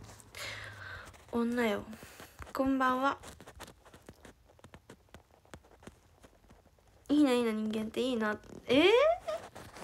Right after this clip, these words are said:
なんかさ、自分がさ、<laughs> 自分が、自分が目に見える時以外はいなくてもいい。<laughs> こんばんは。なんかさ、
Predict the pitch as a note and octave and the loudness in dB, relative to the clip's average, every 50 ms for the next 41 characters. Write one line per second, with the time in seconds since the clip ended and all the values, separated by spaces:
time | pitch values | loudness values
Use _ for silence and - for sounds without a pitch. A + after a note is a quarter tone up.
0 | - - - - - - - - - - - - - - - - D4+ D4+ C#4+ - | -18 -18 -20 -20 -20 -18 -18 -16 -16 -16 -16 -18 -20 -12 4 6 8 8 8 6
1 | - B3 B3+ C4+ C4 B3 A#3+ A#3+ A3+ A3+ A3+ A3 G#3+ - - - - - - - | 4 0 2 4 4 4 6 6 6 4 4 2 0 -2 -4 -8 -10 -12 -20 -20
2 | - - - - - - - - - _ - - - - - - - - - - | -20 -20 -18 -18 -18 -18 -20 -20 -20 _ -20 -20 -20 -20 -20 -20 -20 -20 -20 -12
3 | _ A#3 A3+ - A#3 A3+ A3 C4 D4+ E4+ E4 E4 G4+ A4 A4 - B4 G#4+ A4 G#4+ | _ -10 -8 -6 -8 -2 2 2 2 2 2 0 0 0 0 0 2 4 6 6
4 | G#4+ F#4 - - F#4+ - - A#4+ - - - - - - _ - - C#4 D#4+ C#4+ | 6 6 2 -2 -2 -2 -2 -2 -4 -6 -10 -12 -14 -14 _ -6 0 2 2 2
5 | D#4 D4+ E4+ F4+ - D4+ F4 F#4 B4+ F#5+ G5+ F#5+ F#5 C#5 F#4+ F4+ C#4+ C#4 C4+ C#4 | 2 -2 -4 -6 -10 -2 6 8 8 10 10 8 6 6 4 2 -2 0 4 4
6 | D4+ D#4+ F4 F4+ F#4 F#4 F4 E4 E4+ F#4 F#4 F4+ E4 D#4 C#4+ C#4+ C#4 C#4 C#4+ C#4+ | 4 4 6 6 6 8 8 6 4 0 0 0 0 0 0 0 0 0 0 -2
7 | C#4+ C#4 - D#4 D4+ - C4 B3+ B3 B3+ B3+ A#3+ B3 B3 B3 B3 A#3+ - - - | -2 -2 -2 -4 -4 -4 -4 0 2 2 2 4 4 4 4 4 2 0 -4 -8
8 | B3 B3+ D4 F4+ - - - - D4 C4 C4+ B3 B3+ B3 B3+ C4 C4 C4+ C#4 G#4 | 0 0 0 0 0 -4 -2 0 0 2 2 2 0 0 -2 -2 0 8 8 8
9 | G#4 G#4 A#4+ - - - - - - _ _ - - - - - - - - - | 8 8 -4 -8 -14 -20 -20 -20 -20 _ _ -20 -20 -20 -18 -16 -14 -14 -14 -14
10 | - _ - F4+ E4+ E4+ D#4+ D#4+ D#4+ D#4+ E4 E4 E4 E4 D#4+ - - _ _ _ | -14 _ 0 0 2 2 2 2 2 2 2 2 0 0 -2 -4 -8 _ _ _
11 | _ _ _ - - - - - - _ _ _ _ _ _ _ _ _ _ _ | _ _ _ -20 -20 -20 -20 -20 -20 _ _ _ _ _ _ _ _ _ _ _
12 | _ _ _ _ _ _ _ _ _ _ _ _ _ _ _ _ _ _ _ _ | _ _ _ _ _ _ _ _ _ _ _ _ _ _ _ _ _ _ _ _
13 | _ _ _ _ _ _ _ _ _ _ _ _ - A#3 A#3 A3+ - A3+ A3+ - | _ _ _ _ _ _ _ _ _ _ _ _ -6 -6 -4 -4 -4 -4 -4 -2
14 | A#3 A3+ A3+ A3 A3 A3 A3 A3+ | -2 0 0 0 0 -2 -4 -8